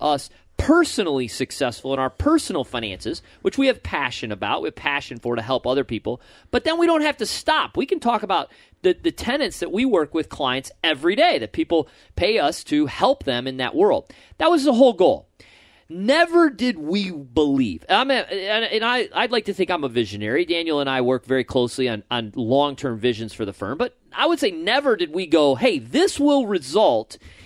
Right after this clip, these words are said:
in people going, 'Hey, how do I work with you all, but I'm not an advisory client. I'm not a comprehensive wealth management client.'" Thus, our wealth development program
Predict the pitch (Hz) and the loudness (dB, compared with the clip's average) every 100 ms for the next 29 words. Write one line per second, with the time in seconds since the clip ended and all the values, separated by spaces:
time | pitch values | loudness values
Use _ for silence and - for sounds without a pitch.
0 | - _ 269 277 208 175 175 - _ _ | -20 _ 0 0 0 -2 -8 -16 _ _
1 | _ - 262 285 220 190 170 156 139 254 | _ 0 2 2 4 4 4 2 0 0
2 | 202 143 123 _ _ _ _ _ - 247 | 0 -2 -6 _ _ _ _ _ -2 4
3 | 320 349 294 226 190 165 175 175 _ _ | 8 8 8 6 4 2 0 -4 _ _
4 | _ _ _ 139 202 311 311 208 196 - | _ _ _ 0 4 6 4 2 2 2
5 | 151 151 131 127 117 139 147 240 277 277 | 0 4 6 6 4 2 2 2 2 2
6 | 285 277 262 262 226 262 285 226 190 - | 2 2 2 0 0 0 0 0 -2 -2
7 | 160 110 104 226 269 247 240 226 220 208 | -2 -2 -2 0 0 -2 -4 -4 -2 -4
8 | 196 196 185 190 190 160 131 - 107 87 | 0 0 0 -2 -6 -6 -10 -8 -6 -6
9 | - - - - - _ 139 143 262 269 | -10 -16 -20 -20 -20 _ -12 4 4 6
10 | 233 - - - 185 175 - 156 151 151 | 0 -8 -10 0 2 4 4 2 0 0
11 | 131 143 - 170 165 151 127 | 0 -4 -2 -2 0 -2 -2